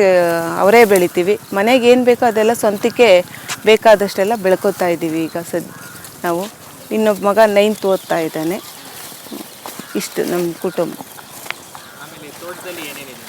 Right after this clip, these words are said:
Speaker 1: ತೋಟದಲ್ಲಿ ಅವರೇ ಇದೆ, ತೊಗರಿ, ರಾಗಿ ಬೆಳೀತಾ ಇದ್ದೀವಿ, ಮತ್ತು ಆಗಲ್ ಗಿಡ ಇದೆ,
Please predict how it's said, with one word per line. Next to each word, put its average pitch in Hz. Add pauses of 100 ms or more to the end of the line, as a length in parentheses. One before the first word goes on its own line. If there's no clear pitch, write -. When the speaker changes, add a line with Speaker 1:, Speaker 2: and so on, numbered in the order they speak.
(400)
Speaker 1:
ತೋಟದಲ್ಲಿ 247 (380)
ಅವರೇ 233
ಇದೆ, 208 (240)
ತೊಗರಿ, 226 (560)
ರಾಗಿ 233
ಬೆಳೀತಾ 185
ಇದ್ದೀವಿ, 175 (600)
ಮತ್ತು 233 (1000)
ಆಗಲ್ 233
ಗಿಡ 185 (100)
ಇದೆ, 170